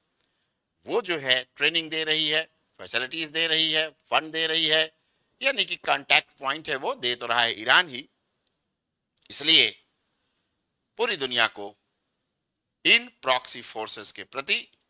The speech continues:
कोई भी सहानुभूति नहीं है। ये अलग बात है कि दुनिया के कई देशों में, पाकिस्तान में, भारत के कश्मीर में भी हसन नसरुल्लाह के मारे जाने पर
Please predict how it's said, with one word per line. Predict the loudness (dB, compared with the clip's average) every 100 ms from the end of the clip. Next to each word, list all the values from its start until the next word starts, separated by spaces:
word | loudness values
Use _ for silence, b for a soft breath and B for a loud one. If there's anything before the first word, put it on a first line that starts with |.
| _ _ _ _ -4
कोई | -2 -2
भी | -4
सहानुभूति | -6 -6 -8 -12 -16 -4 -4 -4 _ _ _ _ _
नहीं | -20 -16 -2 2 2
है। | 0 -12 _ _ _
ये | -10 -8 -2
अलग | 0 0
बात | 2 2 2 2
है | 4 2 -2 _ _ _ -20
कि | -20
दुनिया | -16 -16 -14 -16
के | -14 -16
कई | -16 _ -6 -6 -4
देशों | -4 -2 -4
में, | -6 -8
पाकिस्तान | -2 -2 0 -4 -2 -2 -4
में, | -8 -2 -2 -2 -2
भारत | 0 0 -2 -8
के | -10
कश्मीर | -8 -10 -8 -8 -8
में | -10
भी | -4 0 0 -4 _ _ _ _ _ _ _ _ _ _ _ -6
हसन | -2 -2
नसरुल्लाह | -4 -6 2 2
के | 2 -6
मारे | -2 -2 0
जाने | 0 0 0
पर | -4